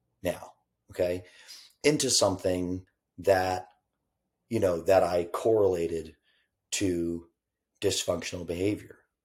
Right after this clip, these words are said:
So this time around, I was cognizant of the fact that, first off, that, you know,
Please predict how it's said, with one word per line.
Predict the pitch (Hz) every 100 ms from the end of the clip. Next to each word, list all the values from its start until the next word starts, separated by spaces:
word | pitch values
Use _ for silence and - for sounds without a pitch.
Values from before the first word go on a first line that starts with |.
| _ _ _ -
So | -
this | 123 196 - -
time | 147 127 113
around, | 98 127 160 110 90 87 87 _ _
I | 110
was | 107 98
cognizant | - - 143 143 117 - 85 80 - _ _ _ -
of | 101 95
the | 90
fact | 98 90 87 - - _ _ 98
that, | 92 92 90 - _
first | - 147 -
off, | 87 92 117 - _ _ _ _ 98
that, | 104 98 98 - _ _ -
you | 120
know, | 98 87